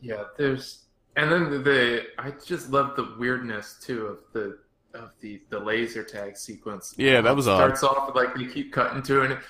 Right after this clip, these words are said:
Speaker 1: and it's just, like, overly stylized, and it's just kind of random, and then it starts to get really weird, which I thought was fantastic. It's just, it's a good time.
Speaker 2: Yeah.
Speaker 1: I had a good time.
Speaker 2: It's only seventy-four minutes long, so,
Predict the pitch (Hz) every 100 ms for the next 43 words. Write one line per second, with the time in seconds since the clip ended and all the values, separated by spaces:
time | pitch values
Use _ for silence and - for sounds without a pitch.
0 | - 170 202 214 190 - 180 - 117 -
1 | 123 123 - 117 - _ _ 143 139 117
2 | 107 - 143 127 123 123 113 113 113 113
3 | - 107 104 104 _ _ - - 117 -
4 | 139 110 101 - - 117 117 113 113 110
5 | 110 110 110 _ _ 120 117 113 110 -
6 | 123 - 120 110 104 110 107 127 127 131
7 | 135 131 _ _ _ _ 123 117 123 113
8 | 127 110 123 - 117 110 127 120 123 123
9 | 120 _ _ _ _ 156 - 180 - 131
10 | 180 - - 139 - 110 113 101 - _
11 | - 214 190 160 139 131 127 - 120 -
12 | - _ _ _ _ _ 156 156 233 262
13 | - 180 160 156 147 135 113 110 101 101
14 | 92 87 87 - - 123 113 117 113